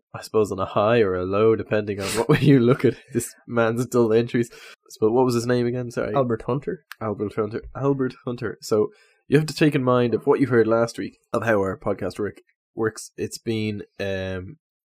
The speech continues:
Speaker 2: We're
Speaker 1: a
Speaker 2: catching
Speaker 1: week,
Speaker 2: up with
Speaker 1: yeah,
Speaker 2: him a year
Speaker 1: a
Speaker 2: later.
Speaker 1: year and a week later from when we last heard from him. So
Speaker 2: 'Cause, and I came across this ages ago, bookmarked it.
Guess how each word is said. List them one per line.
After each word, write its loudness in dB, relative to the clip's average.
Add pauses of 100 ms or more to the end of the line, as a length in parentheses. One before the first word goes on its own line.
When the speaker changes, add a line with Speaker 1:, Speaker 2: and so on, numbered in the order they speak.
(220)
Speaker 2:
We're -8
Speaker 1:
a -12
Speaker 2:
catching 4
Speaker 1:
week, 6
Speaker 2:
up -4
with 0
Speaker 1:
yeah, 6
Speaker 2:
him -4
a -4
year -4
Speaker 1:
a -4
Speaker 2:
later. 4
Speaker 1:
year 4
and -2
a 2
week 0
later -2 (240)
from -14
when -8
we -6
last -8 (280)
heard -8
from -16
him. -14
So -12 (320)
Speaker 2:
'Cause, 0
and 2
I 6
came 0
across 0
this -8 (140)
ages 0
ago, -6
bookmarked -4
it. -16